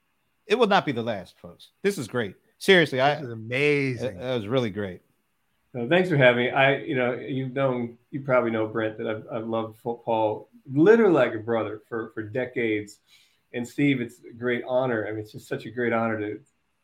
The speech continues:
Speaker 3: he's so, he's so humble and, and reticent about his accomplishments. And I've been following you, you know, without ever getting to meet you, Brent. So it's, it's, it's very cool. It's kind of a little dream come true. Thank you very much.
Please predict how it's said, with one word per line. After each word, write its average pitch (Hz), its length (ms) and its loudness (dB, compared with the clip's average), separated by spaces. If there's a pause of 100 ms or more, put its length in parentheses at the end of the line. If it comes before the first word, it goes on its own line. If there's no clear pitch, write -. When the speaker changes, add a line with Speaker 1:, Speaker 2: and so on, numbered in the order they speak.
(300)
Speaker 3:
he's - 200 -10
so, 123 280 0
he's 117 180 -10
so 117 160 0
humble 113 380 -2
and, 107 200 -8
and 113 200 -8
reticent 117 440 -2
about 104 260 0
his 98 100 -8
accomplishments. 113 720 -8
And 107 160 -6 (320)
I've 139 140 8
been 135 120 0
following 135 460 6
you, 107 320 0
you 117 80 -8
know, 110 120 -4
without 110 360 0
ever 117 160 -2
getting 110 300 0
to 107 80 -4
meet 113 240 -4
you, 110 140 -6
Brent. 110 280 -8
So 113 140 -4
it's, 107 160 -8
it's, 127 320 -10
it's 139 160 -6
very 151 320 6
cool. 110 300 0
It's 110 100 -16
kind 117 180 -8
of 110 60 -8
a 107 60 -6
little 110 200 -4
dream 113 340 -4
come 110 140 -10
true. 107 240 -10
Thank 110 240 -10
you - 80 -20
very 110 220 -8
much. 101 260 -12